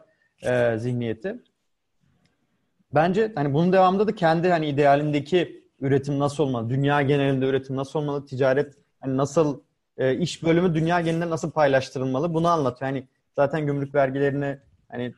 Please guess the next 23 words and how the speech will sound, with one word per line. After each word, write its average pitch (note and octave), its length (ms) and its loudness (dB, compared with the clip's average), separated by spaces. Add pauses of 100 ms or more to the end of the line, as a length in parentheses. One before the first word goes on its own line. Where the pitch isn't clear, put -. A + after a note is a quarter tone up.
(280)
tasvip B2+ 340 -6
etmiyor. F#3+ 360 -2
Aynı E3+ 160 -2
zamanda F3+ 320 0
da F#3 100 0
diyor A3+ 100 -2
ki - 120 -6
hani D#3 220 -4 (280)
üretim D#3+ 480 0 (140)
dünya D3+ 260 2
genelinde D3+ 520 0
bir C3 40 -10
şekilde C#3+ 440 -2
bir C#3 220 -4 (400)
hani B2 280 -4 (120)
şey C#3 200 -2
olabilse, C#3 580 0 (480)
bir C#3 60 -16
şekilde C#3 400 0
birlikte C#3+ 380 -2
planlanabilse, C3+ 840 -2 (300)
hani C3 120 -8
sonuçta D3+ 640 -4